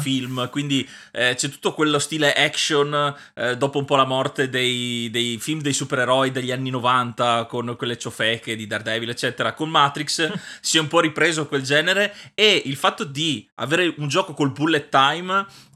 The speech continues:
Speaker 1: eh, solo quello ha rivoluzionato comunque la meccanica del gameplay, ma anche un certo tipo di storytelling. Eh, eravamo abituati anche agli sparatutto in prima persona con relativamente poca storia. Questo qui univa un po' vari generi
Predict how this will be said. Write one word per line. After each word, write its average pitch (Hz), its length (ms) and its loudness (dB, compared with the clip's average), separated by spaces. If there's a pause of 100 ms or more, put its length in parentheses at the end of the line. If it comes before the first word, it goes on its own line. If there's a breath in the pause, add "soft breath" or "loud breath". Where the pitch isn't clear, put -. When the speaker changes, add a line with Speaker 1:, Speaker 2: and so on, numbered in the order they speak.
Speaker 1:
eh, 139 160 4
solo 202 380 2
quello 165 580 4
ha 127 340 4
rivoluzionato 147 600 0
comunque 190 640 0
la 123 200 0
meccanica 143 460 0
del 123 120 -4
gameplay, 123 360 -2
ma 139 180 4
anche 196 220 -2
un 175 80 -8
certo 151 240 -6
tipo 165 180 -12
di 160 80 -6
storytelling. 113 720 -4 (380 loud breath)
Eh, - 160 -10
eravamo 117 400 0
abituati 143 460 0
anche 143 180 0
agli 139 100 -4
sparatutto 143 460 -2
in 139 80 -4
prima 143 160 0
persona 139 380 -2
con 131 320 -6
relativamente 135 480 -4
poca 143 260 -8
storia. 117 320 0
Questo 175 260 -8
qui 190 240 -4 (260 loud breath)
univa 185 380 0
un 120 140 -4
po' 156 400 2 (200 loud breath)
vari 170 420 2
generi 139 680 0